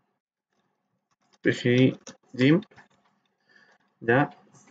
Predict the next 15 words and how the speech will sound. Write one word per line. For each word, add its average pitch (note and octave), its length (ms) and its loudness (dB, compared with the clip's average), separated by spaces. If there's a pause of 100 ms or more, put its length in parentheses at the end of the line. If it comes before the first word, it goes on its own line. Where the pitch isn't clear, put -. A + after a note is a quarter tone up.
(160)
Seguimos E3+ 520 2
agregando E3+ 400 4
parámetros. F3 460 4
Si D3 120 2
se D3 120 -2
dan F3 200 0
cuenta, F3 540 0 (840)
esto D#3+ 220 -2
es E3 40 -2
básicamente F3+ 540 0
un G3+ 60 -2
array, D#3+ 320 0 (1300)
porque B2+ 260 -2
tengo D3+ 260 4
aquí D#3 500 2